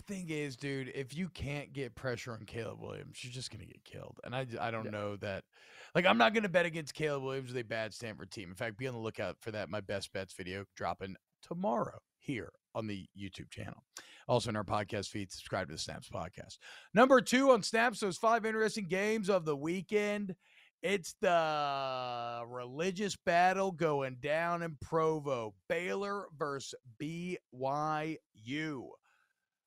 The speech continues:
Speaker 1: I don't have a great read on this game, Aaron, to be honest. Um, I watched a couple series of the Baylor game. I watched a couple series of B Y U South Florida. Both teams looked great.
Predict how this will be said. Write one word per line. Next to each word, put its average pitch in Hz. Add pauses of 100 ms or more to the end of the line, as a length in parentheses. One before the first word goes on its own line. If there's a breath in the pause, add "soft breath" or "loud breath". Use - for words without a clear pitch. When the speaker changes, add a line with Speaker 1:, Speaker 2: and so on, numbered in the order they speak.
(680)
Speaker 1:
I 226
don't 262
have 226
a 226
great 208
read 196
on 185
this 175
game, 175
Aaron, 170
to 156
be 170
honest. 180
Um, 160
I 160
watched 160
a 143
couple -
series 175
of 160
the 151
Baylor 151
game. 143
I 143
watched 143
a 135
couple 120
series 147 (400 soft breath)
of 143 (160)
B 156
Y 151
U 143
South 143
Florida. 143 (280)
Both 151
teams 143
looked 127
great. 139